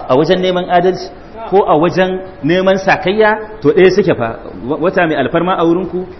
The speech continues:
da irin nasu ɗaya ne. فمن اعتدى عليكم، saboda haka daga yau duk wanda ya muku ta'addanci, fa'tadu alaihi, shi ma ku yi masa ta'addanci, بمثل ما اعتدى عليكم،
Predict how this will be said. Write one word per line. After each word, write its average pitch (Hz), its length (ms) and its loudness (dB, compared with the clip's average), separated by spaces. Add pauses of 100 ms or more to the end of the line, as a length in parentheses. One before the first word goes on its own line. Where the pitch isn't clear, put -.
(120)
da 135 80 0
irin 180 260 2
nasu 196 280 0 (280)
ɗaya 180 200 6
ne. 135 120 2 (720)
فمن 143 200 0
اعتدى 185 320 0
عليكم، 180 460 0 (340)
saboda 180 220 -4
haka 180 180 -4
daga 147 200 0
yau 190 140 2
duk 170 200 -2
wanda 196 260 0
ya 170 80 0
muku 175 200 -2
ta'addanci, 165 640 -2 (380)
fa'tadu 175 420 0
alaihi, 160 380 2
shi 175 160 -6
ma 185 140 -2
ku 180 100 -2
yi 151 60 0
masa 160 180 -4
ta'addanci, 156 640 -2 (340)
بمثل 170 460 2
ما 160 80 0
اعتدى 160 380 0
عليكم، 151 600 0